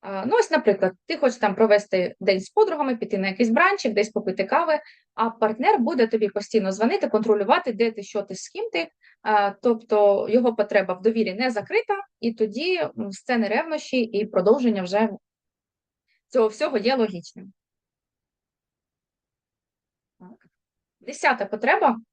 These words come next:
е, це відчуття важливості і потрібності. Вона також відноситься, е, до емоційної потреби, і вона говорить про те, що знати, що тебе цінують, і ти відіграєш значну роль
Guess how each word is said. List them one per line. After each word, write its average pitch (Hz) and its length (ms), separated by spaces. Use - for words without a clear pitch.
е, 190 560
це 240 220
відчуття 254 560
важливості 247 600
і 226 180
потрібності. 202 600
Вона 226 220
також 311 400
відноситься, 220 600
е, 196 180
до 226 220
емоційної 214 600
потреби, 233 480
і 208 320
вона 226 220
говорить 226 300
про 220 120
те, 311 240
що 277 200
знати, 226 420
що 220 200
тебе 208 480
цінують, 233 680
і 214 80
ти 254 160
відіграєш 214 640
значну 214 460
роль 262 220